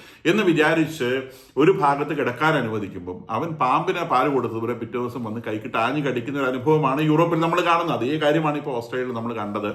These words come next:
വിവിധ രാജ്യങ്ങളിൽ നമ്മൾ കാണുന്ന ഒരു സംഗതി ഇത് തന്നെയാണ്. അപ്പൊ ഈ ഇമിഗ്രേഷൻ എന്ന് പറയുന്നത്, അല്ലെങ്കിൽ, ഏഹ്, ഒരു രാജ്യത്തേക്ക് പുതിയ പൗരന്മാർ കടന്നു വരിക എന്നുള്ളത് വളരെ, <clears throat> വളരെ പ്രധാനപ്പെട്ട ഒരു സംഗതിയാണ്. ഏത് തരം ആളുകളാണ് എന്ന് ഫിൽട്ടർ ചെയ്യാതെ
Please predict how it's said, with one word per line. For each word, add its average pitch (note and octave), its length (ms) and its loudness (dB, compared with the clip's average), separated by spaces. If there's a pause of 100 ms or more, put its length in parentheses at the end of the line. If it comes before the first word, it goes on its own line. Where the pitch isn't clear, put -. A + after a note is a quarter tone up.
(320)
വിവിധ F3 260 4
രാജ്യങ്ങളിൽ C#3 480 2
നമ്മൾ A#2 200 -2
കാണുന്ന A#2 440 -2
ഒരു G#2+ 180 -2
സംഗതി G2 360 -4
ഇത് G#2+ 140 -2
തന്നെയാണ്. D#2+ 380 -4 (400)
അപ്പൊ F#3+ 220 4
ഈ A#3 100 0 (200)
ഇമിഗ്രേഷൻ G3 640 4
എന്ന് D#3 180 2
പറയുന്നത്, C3 260 2
അല്ലെങ്കിൽ, E3 220 -2 (100)
ഏഹ്, D3+ 220 0
ഒരു D#3 160 4
രാജ്യത്തേക്ക് D#3+ 720 2
പുതിയ C3+ 220 0
പൗരന്മാർ B2 480 -2
കടന്നു A2+ 340 -6
വരിക F2+ 300 -2
എന്നുള്ളത് D#2 420 -6 (400)
വളരെ, F3 340 6 (260)
<clears throat> C#3+ 580 2
വളരെ D#3+ 220 2
പ്രധാനപ്പെട്ട C3+ 520 -4
ഒരു A2 100 -8
സംഗതിയാണ്. G2 380 -4
ഏത് F3+ 280 2
തരം C#3 240 0
ആളുകളാണ് A#2 640 -2
എന്ന് A2+ 160 -6
ഫിൽട്ടർ G#2+ 360 -10 (220)
ചെയ്യാതെ F2 560 -2